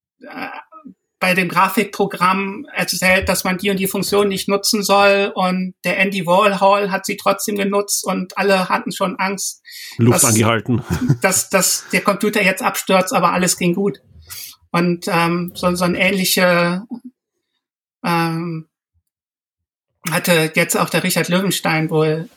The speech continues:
Speaker 1: äh,
Speaker 2: Ja.
Speaker 1: gehabt.
Speaker 2: War ja bei uns auch schon im Podcast zu Gast und, und dürfte demnächst auch wieder mal vorbeischauen.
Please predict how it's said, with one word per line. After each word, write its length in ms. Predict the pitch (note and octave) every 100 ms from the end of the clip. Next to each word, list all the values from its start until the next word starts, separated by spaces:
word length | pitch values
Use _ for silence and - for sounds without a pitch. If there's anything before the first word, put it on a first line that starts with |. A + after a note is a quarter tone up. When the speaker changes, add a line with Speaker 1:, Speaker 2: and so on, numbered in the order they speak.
| _ A3
Speaker 1:
äh, 120 | B2
Speaker 2:
Ja. 280 | G#2 D#2+ - - - -
Speaker 1:
gehabt. 400 | E3 - - -
Speaker 2:
War 200 | A2+ B2
ja 60 | D3
bei 100 | D3+
uns 140 | D#3+
auch 80 | D3+
schon 140 | - C#3
im 100 | B2+
Podcast 420 | C3+ - C#3 -
zu 80 | B2+
Gast 400 | G#2 F3+ - D3
und, 240 | B2+ A#2+
und 420 | B2+ A#2+ - _
dürfte 480 | D#3 - C#3 C3 - _ B2+
demnächst 360 | B2+ B2 -
auch 100 | C3
wieder 180 | C3 C3
mal 240 | B2+ A#2+
vorbeischauen. 800 | A#2 C3+ - C#3+ C3+ B2+ A#2+ E3+